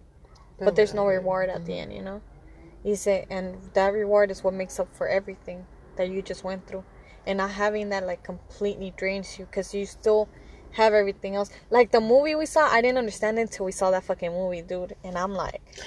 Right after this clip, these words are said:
Speaker 1: That movie was hard to watch, dude. That shit made me wanna cry hella
Speaker 2: Yes,
Speaker 1: fucking hard.
Speaker 2: dude.
Speaker 1: Hella hard.
Speaker 2: So,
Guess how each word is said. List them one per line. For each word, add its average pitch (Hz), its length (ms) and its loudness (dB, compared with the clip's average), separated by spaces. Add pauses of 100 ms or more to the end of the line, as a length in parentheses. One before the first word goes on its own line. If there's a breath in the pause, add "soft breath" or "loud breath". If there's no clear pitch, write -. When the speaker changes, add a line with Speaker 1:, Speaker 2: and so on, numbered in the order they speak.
(160 loud breath)
Speaker 1:
That 214 300 4
movie 180 260 -2
was 151 240 -8
hard 156 360 0
to 156 100 -8
watch, 139 500 -10
dude. 147 140 -10
That 190 140 2
shit 196 340 0
made 190 200 -4
me 202 120 -4
wanna 175 300 -6 (120)
cry 160 420 -6
hella 214 220 -4
Speaker 2:
Yes, 202 320 8
Speaker 1:
fucking 160 280 -8
hard. - 20 0 (600)
Speaker 2:
dude. 196 80 -6 (280)
Speaker 1:
Hella 160 340 -6
hard. 147 140 -6
Speaker 2:
So, 190 440 10